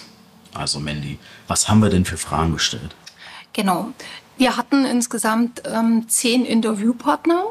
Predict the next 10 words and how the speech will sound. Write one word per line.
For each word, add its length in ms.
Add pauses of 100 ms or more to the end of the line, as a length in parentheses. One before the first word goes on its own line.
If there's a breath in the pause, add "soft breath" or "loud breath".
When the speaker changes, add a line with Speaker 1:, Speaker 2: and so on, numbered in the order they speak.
(320)
Speaker 2:
Darunter 680
waren 560 (100)
vier 480
Dozenten, 720
die 160
wir 80
befragt 560
haben, 480 (340 loud breath)
zwei 760 (140)
Kooperationspartner 1400